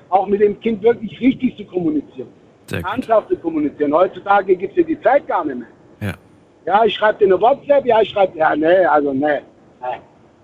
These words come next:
Speaker 1: Also da, ich bin da wahrscheinlich noch ein bisschen konservativ oder ein bisschen zu alt, ich weiß es nicht. Aber ich finde einfach,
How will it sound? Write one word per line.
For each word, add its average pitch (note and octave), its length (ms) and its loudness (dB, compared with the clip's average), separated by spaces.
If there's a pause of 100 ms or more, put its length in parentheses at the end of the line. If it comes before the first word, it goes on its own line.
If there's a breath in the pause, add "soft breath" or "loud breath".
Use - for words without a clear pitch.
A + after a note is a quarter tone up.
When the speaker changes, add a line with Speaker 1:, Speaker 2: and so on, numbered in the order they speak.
(260)
Speaker 1:
Also C#3+ 200 -2
da, F#3+ 320 4
ich A3 140 -4
bin B3 120 -2
da A#3+ 140 2
wahrscheinlich A#3 440 0
noch G3+ 180 0
ein - 100 -20
bisschen F3+ 300 2
konservativ C4+ 720 0
oder G3+ 180 0
ein F#3+ 100 -4
bisschen F3 360 -6
zu D3+ 80 -16
alt, G#3 320 2
ich D#3+ 120 -20
weiß G3+ 220 -6
es C4 260 -14
nicht. C4 120 -6 (420)
Aber F#3 220 -2
ich F#3+ 140 0
finde A3 200 -8
einfach, A3+ 640 0